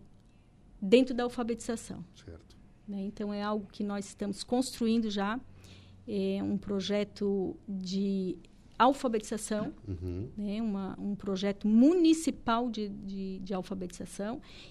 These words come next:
Speaker 1: e isso veio de encontro ao, ao programa que o governo federal tá desenvolvendo, né, desenvolveu, já, já,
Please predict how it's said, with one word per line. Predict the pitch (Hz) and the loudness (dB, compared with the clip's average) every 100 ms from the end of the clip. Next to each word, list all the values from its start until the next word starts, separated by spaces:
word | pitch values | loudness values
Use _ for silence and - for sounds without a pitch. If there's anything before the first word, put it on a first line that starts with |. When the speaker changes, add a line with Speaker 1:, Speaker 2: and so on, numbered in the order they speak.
| - | 0
Speaker 1:
e | 233 262 | 4 4
isso | - 254 | 4 2
veio | 214 220 240 226 220 | 8 8 8 4 0
de | 208 | 0
encontro | 208 - 220 220 208 214 - | -2 0 0 0 0 -4 -2
ao, | 202 190 196 196 202 190 170 - | 0 4 4 2 0 -2 -6 -4
ao | 190 | 2
programa | 220 214 208 233 247 | 6 8 8 6 6
que | 226 233 | 2 -2
o | |
governo | 208 190 202 214 214 | 0 0 0 0 -2
federal | 208 196 196 202 196 | -2 -2 0 0 -2
tá | 196 202 | -4 -6
desenvolvendo, | 190 196 190 180 180 190 254 269 | -4 -2 -2 -2 -2 0 0 2
né, | 208 | 0
desenvolveu, | 196 196 185 180 180 185 240 226 | -2 0 0 0 2 6 6 4
já, | 185 185 175 180 | 0 0 -2 -4
já, | 185 185 180 | -6 -6 -8